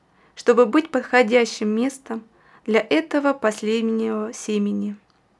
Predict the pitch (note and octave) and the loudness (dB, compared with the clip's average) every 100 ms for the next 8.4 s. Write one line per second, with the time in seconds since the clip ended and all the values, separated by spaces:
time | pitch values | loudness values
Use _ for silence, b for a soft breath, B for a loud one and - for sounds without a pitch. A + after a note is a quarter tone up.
0 | _ _ _ _ _ _ _ _ _ _ | _ _ _ _ _ _ _ _ _ _
1 | _ _ _ _ _ _ _ B3 D#4 - | _ _ _ _ _ _ _ 2 2 2
2 | - B3+ C4+ D4 D4 D#4+ C#4+ B3 B3+ A#3+ | 0 0 2 0 2 2 4 2 4 2
3 | G#3 G#3 G#3 G#3 A3 G3+ G#3 G#3 G#3 _ | 2 -2 -6 -8 -6 -4 -4 -4 -10 _
4 | _ _ _ _ _ _ _ _ _ _ | _ _ _ _ _ _ _ _ _ _
5 | - A#3 C#4+ E4+ C#4+ C#4+ C4+ B3+ A#3+ A#3+ | -4 2 4 4 4 2 0 0 0 -2
6 | A#3 A3 G#3 G3+ G3+ - A3 A3 - _ | 0 2 2 -2 -8 -10 -12 -14 -16 _
7 | _ _ _ _ _ B3+ B3 C4+ B3+ A#3+ | _ _ _ _ _ -2 2 4 4 2
8 | - A3+ G#3+ | -2 -8 -8